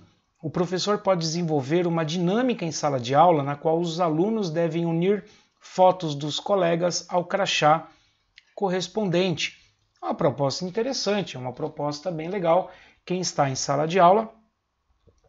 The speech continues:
sabe que essa prática é uma prática muito comum para que a gente trabalhe sobre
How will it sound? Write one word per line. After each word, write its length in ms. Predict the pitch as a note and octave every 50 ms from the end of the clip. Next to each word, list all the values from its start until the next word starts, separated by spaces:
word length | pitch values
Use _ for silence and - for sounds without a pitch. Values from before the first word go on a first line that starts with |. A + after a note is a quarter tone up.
| _ _ - _ -
sabe 360 | - - G3 E3+ D3+ D3+ E3
que 140 | E3 - E3+
essa 240 | E3 D#3+ - F#3+
prática 580 | F3+ - - C#3 C3+ C3+ - - - D#3+ D#3+ D#3+ - - - - _ _ _ -
é 60 | E3+
uma 180 | E3 E3+ F3 F3
prática 460 | F3 - C3+ C3+ - - - - E3+
muito 480 | D#3+ E3 D3+ D3 D3 D3 D3 D3 D3 -
comum 420 | - G3 F3+ D#3 C#3+ D#3 E3 - - _ _ _ _ _ _ _ _ -
para 140 | - D3+
que 120 | D3 - E3
a 40 | D#3+
gente 320 | C#3 D3 D3 D3 - -
trabalhe 540 | - F3+ F3 D#3 C3+ C3+ C3 C3+ C#3 C#3+ C#3+
sobre 600 | - - - C#3 C#3 C3 D3 D#3 D#3+ D3+ -